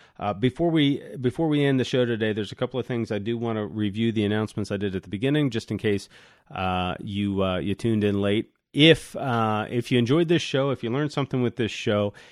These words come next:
if you thought this was good, but you need your spouse to hear it to get them on board, then, um, we record this and we put it on. Uh, you can find it two places. One, you can find it as a podcast on Apple or Spotify. The other place you can find it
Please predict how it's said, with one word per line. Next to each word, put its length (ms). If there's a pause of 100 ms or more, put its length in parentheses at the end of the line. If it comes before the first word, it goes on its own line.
(200)
if 320
you 100
thought 240
this 200
was 140
good, 300
but 180
you 60
need 160
your 80
spouse 360
to 100
hear 180
it 200
to 80
get 160
them 180
on 220
board, 360 (160)
then, 400
um, 540 (160)
we 200
record 460
this 240
and 220
we 80
put 240
it 160
on. 420 (480)
Uh, 760
you 140
can 100
find 180
it 80
two 140
places. 420
One, 280
you 100
can 100
find 200
it 40
as 80
a 60
podcast 640
on 180
Apple 380
or 180
Spotify. 680
The 120
other 160
place 260
you 60
can 140
find 260
it 80